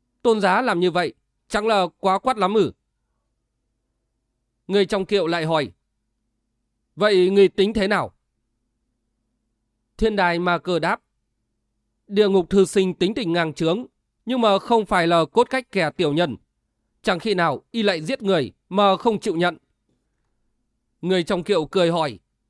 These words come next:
"Ồ, phải chăng người cùng một phe phái với gã?" Thiên Đài Ma Cơ đáp: "Lai lịch của y thế nào,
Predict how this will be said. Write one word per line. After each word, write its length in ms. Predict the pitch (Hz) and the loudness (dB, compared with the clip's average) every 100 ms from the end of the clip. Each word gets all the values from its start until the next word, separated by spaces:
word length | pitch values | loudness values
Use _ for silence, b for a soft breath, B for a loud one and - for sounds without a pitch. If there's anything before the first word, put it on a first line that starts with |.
| _ _ _ _ - | _ _ _ _ -6
"Ồ, 320 | 160 180 - _ _ _ | -2 -2 -4 _ _ _
phải 160 | - 202 | -6 -6
chăng 260 | 180 185 127 _ - | -4 -8 -10 _ -10
người 260 | 226 247 220 | 0 2 2
cùng 220 | 233 208 | 0 2
một 160 | 190 | 0
phe 160 | - 190 | 0 -2
phái 280 | - 156 175 | -2 -4 -2
với 160 | 202 | -2
gã?" 140 | 190 185 208 _ _ _ _ _ _ _ _ _ _ _ _ _ _ _ _ _ _ _ - | -2 -2 -4 _ _ _ _ _ _ _ _ _ _ _ _ _ _ _ _ _ _ _ -4
Thiên 160 | 208 202 | -2 0
Đài 220 | 175 165 | 0 0
Ma 200 | 165 170 | -2 -4
Cơ 220 | - 160 | -2 -2
đáp: 220 | 151 208 _ _ _ _ _ _ _ _ _ _ _ - | -2 -6 _ _ _ _ _ _ _ _ _ _ _ -8
"Lai 200 | 208 214 | -2 0
lịch 200 | 202 160 | 0 0
của 80 | 185 | 2
y 160 | 190 | 2
thế 160 | 175 170 | 2 -2
nào, 280 | 208 180 | -2 -2